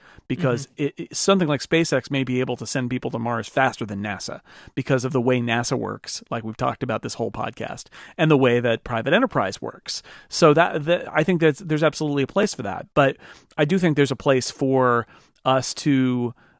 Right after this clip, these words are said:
Speaker 1: uh, spend money on things that do not have a direct commercial application. And the government, you know, the government spends a lot of money on a lot of different things.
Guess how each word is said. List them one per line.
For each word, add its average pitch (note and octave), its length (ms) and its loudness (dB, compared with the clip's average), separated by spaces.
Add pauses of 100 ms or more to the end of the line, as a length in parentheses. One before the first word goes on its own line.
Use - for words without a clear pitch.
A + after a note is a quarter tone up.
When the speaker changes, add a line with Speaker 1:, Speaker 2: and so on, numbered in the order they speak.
(100)
Speaker 1:
uh, - 480 -8
spend E3+ 300 4
money D#3 240 6
on C#3+ 140 4
things C#3 260 -2
that C#3 100 -6
do D3 80 -2
not C#3+ 160 2
have C3+ 140 0
a C#3 40 -4
direct B2+ 420 -2
commercial C3+ 520 0
application. D3 680 0 (320)
And D3 260 2
the D#3 40 0
government, F3+ 480 4
you D#3+ 120 0
know, C#3 140 0
the D#3 100 -8
government F#3 320 2
spends D3+ 240 -2
a C#3 40 -2
lot C#3+ 180 2
of C#3+ 60 2
money C#3 220 0
on B2+ 120 -2
a A#2+ 80 -4
lot B2 160 0
of A#2 80 -6
different A#2 280 -6
things. G#2+ 600 -4